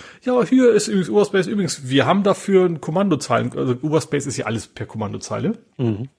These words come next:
Speaker 1: Aber hier sind's nicht die vierzig Seiten, die du da quasi versuchen musst zu verstehen und umzusetzen, die bei Microsoft stehen, sondern wir haben ein, du gibst eine Zeile an in der Konsole und den Rest machen wir für dich. Der macht quasi diese ganzen vierzig <laughs> Seiten für dich.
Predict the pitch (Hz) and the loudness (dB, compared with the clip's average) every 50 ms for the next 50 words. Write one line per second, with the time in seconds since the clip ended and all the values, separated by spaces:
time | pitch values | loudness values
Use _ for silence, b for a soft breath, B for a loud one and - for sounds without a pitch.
0 | _ _ _ _ _ - B B B B B B B B 139 131 147 139 120 170 | _ _ _ _ _ -20 B B B B B B B B 2 4 4 4 4 4
1 | 165 151 160 147 - 156 165 - - - 135 - - 170 175 175 - 147 120 120 | 2 2 0 0 2 0 0 0 0 -6 -6 -4 2 2 2 2 2 -4 -2 2
2 | 123 135 147 - 156 143 120 127 123 120 120 120 117 120 123 123 120 - - 131 | 2 2 2 2 0 -2 0 0 0 0 0 0 2 4 4 4 2 2 2 4
3 | 123 113 117 123 117 110 104 - - 131 117 139 127 - 131 123 117 - - 143 | 4 4 2 0 0 0 -2 -2 -2 0 0 0 0 0 0 0 0 -2 -4 -8
4 | - - 127 - - - 147 131 120 120 131 123 - - 131 127 135 131 - - | -4 -4 -4 -4 0 2 2 2 2 0 -2 -4 -4 -2 0 2 2 0 0 -4
5 | 127 117 117 120 117 113 110 120 147 - - 135 98 110 107 - - - - 120 | -4 -2 0 2 2 2 4 2 0 0 -2 -4 -4 -4 -6 -6 -6 -2 0 0
6 | 120 110 120 120 120 120 120 120 B B B B B B B - 127 120 123 139 | 2 2 2 2 2 2 0 -4 B B B B B B B 2 4 4 4 4
7 | - 262 - - 143 156 160 165 175 165 165 - - - - 131 113 123 123 120 | 0 -4 -6 -2 2 4 4 4 4 2 0 -4 -8 -8 -10 -8 -6 -6 -6 -8
8 | 120 - - 143 - - - _ - 131 165 185 170 160 - - - 156 147 143 | -8 -6 -6 -4 -4 -6 -10 _ 0 2 2 4 2 0 -2 -2 0 2 2 4
9 | 135 120 120 127 127 120 117 117 - 135 123 110 131 151 139 117 120 139 - - | 4 2 2 2 0 0 -2 -2 0 -2 0 2 2 4 4 4 2 2 0 -4
10 | 143 123 131 131 117 - 139 135 - - - 135 117 - 139 123 117 139 123 - | -2 0 0 0 2 0 0 -2 -2 0 0 0 2 2 0 0 0 0 0 0
11 | 131 113 - - - - - - - 127 117 123 139 - - - - - 131 117 | -2 -4 -4 -6 -12 -12 -16 -6 0 2 4 4 4 2 0 -10 -4 0 2 2
12 | 117 110 110 104 110 104 117 101 - 113 104 - - 120 - - 135 - - 98 | 2 2 0 -2 0 0 2 4 4 2 2 0 -6 -6 -4 -4 -4 -4 -4 -6
13 | 92 - - - - - - - - 131 - - - 107 160 - - - | -6 -6 -8 -6 -4 -2 -2 0 0 0 2 2 2 4 4 2 2 -2